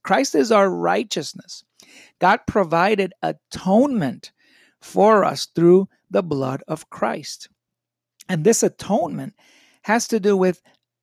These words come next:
the appeasing of God's anger because of our sin. It's a reparation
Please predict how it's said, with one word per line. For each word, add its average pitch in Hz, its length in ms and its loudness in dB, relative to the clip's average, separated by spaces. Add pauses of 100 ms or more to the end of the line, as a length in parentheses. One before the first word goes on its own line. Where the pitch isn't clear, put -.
(200)
the 165 160 0
appeasing 226 680 -2
of 143 240 -4
God's 160 420 0 (120)
anger 180 420 -2
because 127 320 -6
of 127 120 -4
our 135 140 -2
sin. - 460 -6 (100)
It's 175 240 -2
a 160 160 -2 (240)
reparation 185 1120 0